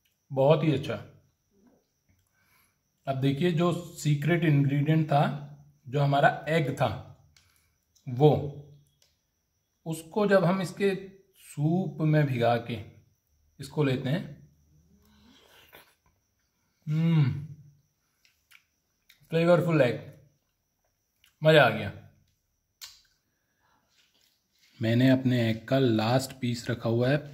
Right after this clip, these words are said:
पूरी तरह से soup में भिगाने के लिए, क्योंकि जो योक होता है ना, वो जब ये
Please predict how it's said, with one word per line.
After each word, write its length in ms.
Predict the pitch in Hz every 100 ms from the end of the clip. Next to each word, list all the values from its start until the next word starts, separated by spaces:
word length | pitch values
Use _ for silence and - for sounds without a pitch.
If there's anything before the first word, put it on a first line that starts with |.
| -
पूरी 300 | 131 151 156
तरह 240 | 127 120
से 180 | 113 -
soup 420 | - - 123 120
में 300 | 120 151 156
भिगाने 520 | 117 117 113 113 117
के 140 | 107 104
लिए, 200 | 98 104 - - - - -
क्योंकि 200 | 127 147
जो 140 | 165
योक 500 | 143 113 135 165 165
होता 200 | 135 120
है 60 | 120
ना, 180 | 165 147 - - _ _ _ _ -
वो 100 | 143
जब 260 | 147 165 151
ये 160 | 180